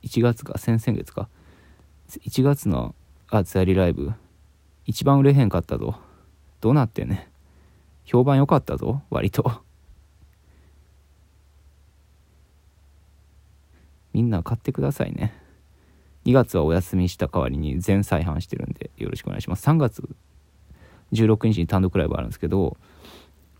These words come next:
まだ十九時間残りわずかで、十六時間は三月四日の朝十時から再販、あ、再販じゃない、えっと、一般発売するんですけども、それもよろしくお願いしますなんですけど、三月の三十一日最終日にも、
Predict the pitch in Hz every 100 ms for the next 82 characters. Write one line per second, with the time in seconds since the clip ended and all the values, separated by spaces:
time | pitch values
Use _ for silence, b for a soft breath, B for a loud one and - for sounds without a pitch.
0 | _ - 92 92 87 92 87 73 78 82
1 | 82 78 69 - 64 82 95 85 92 82
2 | - 67 - 87 82 85 85 85 - 87
3 | 73 - - 98 85 85 82 82 80 -
4 | - 78 85 - - - 95 - 82 -
5 | - - 69 - - 82 87 - 55 -
6 | 82 - - - - 104 B B B B
7 | - 78 64 71 76 - 73 78 80 85
8 | 78 - - 95 95 120 123 107 82 64
9 | - 123 135 85 - 87 87 78 - 113
10 | - 110 87 95 113